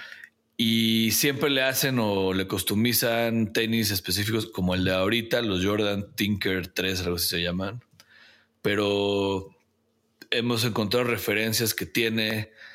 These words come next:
desde hace por lo menos tres, cuatro años un tenis especial para cada, eh, alfombra roja, para cada festival. Con Black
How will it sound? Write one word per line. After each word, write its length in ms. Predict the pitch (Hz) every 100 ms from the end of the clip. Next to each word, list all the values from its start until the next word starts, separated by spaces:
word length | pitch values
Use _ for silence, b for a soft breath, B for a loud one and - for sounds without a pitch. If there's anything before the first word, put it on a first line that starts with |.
| B B _
desde 240 | 95 92
hace 160 | 117 127
por 180 | - 101
lo 60 |
menos 280 | 101 113 -
tres, 220 | 117 110
cuatro 320 | - 110 - 101
años 600 | 107 110 - - - _
un 260 | - 117 113
tenis 320 | 117 117 107
especial 520 | - 98 - 101 104
para 260 | 113 90 85
cada, 800 | 98 92 92 92 87 80 - - B B B B - -
eh, 460 | 82 76 67 - -
alfombra 520 | - 92 117 113 107
roja, 360 | 104 110 104 107
para 240 | 90 85
cada 200 | 87 104
festival. 680 | 95 90 - 92 107 113 101 B B B B
Con 180 | - 107
Black 200 | 120